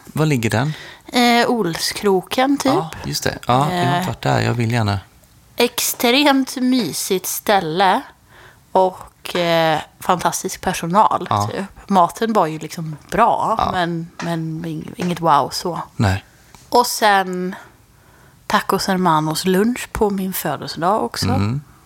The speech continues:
Speaker 2: Och Stumari var på kvällen. Det är så mycket mat, alltså.
Speaker 1: Ja.
Speaker 2: Det är sjukt.
Speaker 1: <laughs>
Speaker 2: Eh, och sen typ kan man väl säga att jag avslutade min vecka med, eh, Millencolin
Speaker 1: Mm.
Speaker 2: i Skövde.
Speaker 1: Ja.
Speaker 2: Denna metropol.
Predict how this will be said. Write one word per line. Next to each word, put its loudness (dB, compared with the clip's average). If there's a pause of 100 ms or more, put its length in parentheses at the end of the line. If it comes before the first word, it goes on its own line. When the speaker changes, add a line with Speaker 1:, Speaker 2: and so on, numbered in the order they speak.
(160)
Speaker 2:
Och 2
Stumari 2
var 2
på -6
kvällen. 0
Det -4
är 2
så 0
mycket -2
mat, 0
alltså. -4 (120)
Speaker 1:
Ja. 0
Speaker 2:
Det 2
är -10
sjukt. -6 (220)
Speaker 1:
<laughs> 0
Speaker 2:
Eh, 4
och -4
sen 0
typ -6
kan 0
man 2
väl -2
säga 0
att -2
jag 0
avslutade 2 (840)
min 0
vecka 2
med, 4 (140)
eh, 0
Millencolin -2 (340)
Speaker 1:
Mm. 0
Speaker 2:
i -6
Skövde. -2 (180)
Speaker 1:
Ja. 2 (240)
Speaker 2:
Denna -2
metropol. -4